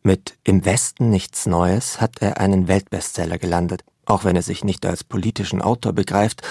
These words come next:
und sich nicht engagiert, hasst er die Nazis und wird von diesen gehasst. Marlene Dietrich ist fasziniert von Männern, die etwas hermachen. Ihre Liste mit Liebhaberinnen und Liebhabern ist lang, aber mit Remarque verbindet sie mehr.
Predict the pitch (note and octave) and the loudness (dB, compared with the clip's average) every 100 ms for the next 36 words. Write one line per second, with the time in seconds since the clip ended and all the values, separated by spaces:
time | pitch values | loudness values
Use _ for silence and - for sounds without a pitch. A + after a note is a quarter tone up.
0 | - - G2+ F#2 G#2 G2 A#2 F#2+ F#2 - | -12 -4 -2 0 0 0 2 0 0 -2
1 | - - - - A2+ - - G#2+ G2 G2 | -2 -4 -4 -2 -2 -2 -4 -2 0 2
2 | F#2+ F#2 - - G2 G2 - G2 G2 F#2+ | 2 2 0 -4 -4 -2 -2 -2 -2 -4
3 | - G2+ G2+ F3+ - F#2+ - F#3 - - | -2 -2 -2 -8 -6 -6 -6 -6 -6 -10
4 | - - _ _ _ - F#2+ F#2 F2 B2 | -12 -20 _ _ _ 0 2 2 2 -2
5 | - B2+ B2 - - - - G2+ G#2+ A2+ | -4 -8 -8 -8 -6 -6 -2 2 4 2
6 | - F#2+ F2 F2+ F2+ F2 F#2 - E2+ - | 0 -2 0 2 2 0 -4 -8 -8 -4
7 | G2 G2 E2 - - - - _ _ - | 0 2 0 -4 -12 -14 -18 _ _ -8
8 | E2+ E2 G2 - - F#2+ - G2+ A2 - | -8 -2 -2 -2 -4 -6 -4 -2 -2 -2
9 | F#2 F#2 F#2 F2+ F#2 F#2 F2+ F2+ G#2+ - | -2 0 0 0 2 2 0 -2 -4 -2
10 | F2+ F2+ F2 - - A2 G#2+ G2 G2 - | -2 0 -2 -2 -4 -2 0 -2 -4 -8
11 | - - - - F#2+ - G2+ F#2+ F#2 F2 | -10 -12 -16 -2 0 0 0 0 -2 -4
12 | - F2 F2+ A2+ C3 - - F#2+ G#2+ G2+ | -4 -4 0 0 -2 -8 -6 -2 0 0
13 | G2+ - G#2 F2+ D2 - - | -2 -2 0 0 -2 -8 -16